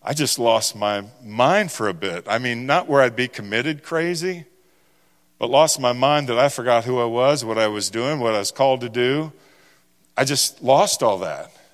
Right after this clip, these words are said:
What was an assault? It was, it was planned. There was witchcraft performed to make all this happen. And we at the time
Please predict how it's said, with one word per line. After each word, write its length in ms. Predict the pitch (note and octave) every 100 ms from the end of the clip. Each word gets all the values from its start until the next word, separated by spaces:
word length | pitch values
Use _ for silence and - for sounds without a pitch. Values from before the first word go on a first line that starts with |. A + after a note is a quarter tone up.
| _ _ _ _ _ _ _ _ _ _ _ _ _ _ _ _
What 180 | E3 G#3
was 180 | G3+ E3
an 100 | E3
assault? 680 | C#3 - G3+ D#3 G#2 G#2 -
It 120 | D3+
was, 340 | C3+ B2+ - -
it 80 | D3+
was 240 | C#3+ C3
planned. 580 | - - G3 D#3 G#2 G2+
There 120 | A#2
was 260 | A#2+ A#2 - - _ -
witchcraft 680 | F#3 G3 - F3 D3+ C#3+
performed 520 | C#3 - G3 G3 D3 A#2
to 80 |
make 240 | A#2 B2+ C#3
all 120 | B2+
this 180 | A#2 -
happen. 440 | E3 F#3 F3+ F#2+ E2 _ _ _ _ _ _ _ _ _ _ _ _ _ _ _ _ _ -
And 180 | D3
we 180 | D3 G3
at 100 | F#3
the 80 | C#3+
time 680 | - A3 B3 E3 B2+ C#3